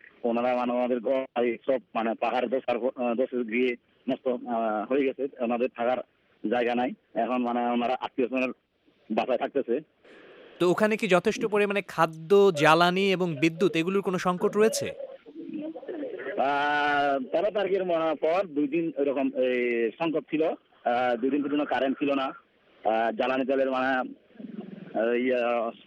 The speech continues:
Speaker 1: সংকট ছিল, পানির সংকট ছিল, মানে বিদ্যুৎ আসার পরে, দুদিন পরে বিদ্যুৎ আসার পরে অত-, মোটামুটি তা ফিটে গেছে যে সংকটটা ছিল।
Speaker 2: আমরা এখন, আহ, ফিরে যাচ্ছি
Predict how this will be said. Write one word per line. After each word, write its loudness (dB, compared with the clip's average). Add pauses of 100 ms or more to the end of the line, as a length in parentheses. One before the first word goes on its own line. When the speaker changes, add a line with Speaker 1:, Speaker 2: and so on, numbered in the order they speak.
Speaker 1:
সংকট 0
ছিল, 0 (380)
পানির 0
সংকট -2
ছিল, -2 (400)
মানে 0 (140)
বিদ্যুৎ -2
আসার -2
পরে, -2
দুদিন -2
পরে 0
বিদ্যুৎ -2
আসার 0
পরে -2
অত-, -4
মোটামুটি 0
তা -2 (520)
ফিটে 2
গেছে 0 (160)
যে 2
সংকটটা -2
ছিল। -2 (420)
Speaker 2:
আমরা 0
এখন, -4
আহ, 2
ফিরে -2
যাচ্ছি -2